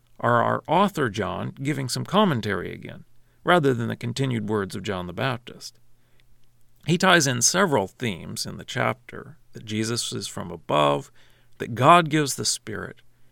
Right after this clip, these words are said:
and believing, faith in Jesus. And now for a deeper dive.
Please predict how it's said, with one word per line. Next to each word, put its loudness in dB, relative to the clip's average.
and -10
believing, 0
faith -6
in -8
Jesus. -2
And -6
now -6
for -4
a -6
deeper -6
dive. -12